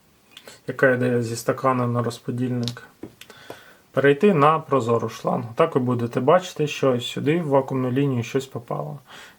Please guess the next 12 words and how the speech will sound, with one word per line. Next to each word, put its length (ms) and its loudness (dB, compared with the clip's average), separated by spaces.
Ну 160 2
і 40 0
це 160 -2
буде 220 2
вам 220 4
сигналом 680 2
виключити 760 -2
насос 640 -6
і 400 2
розбиратися, 760 0
що 220 -8
трапилось. 640 -12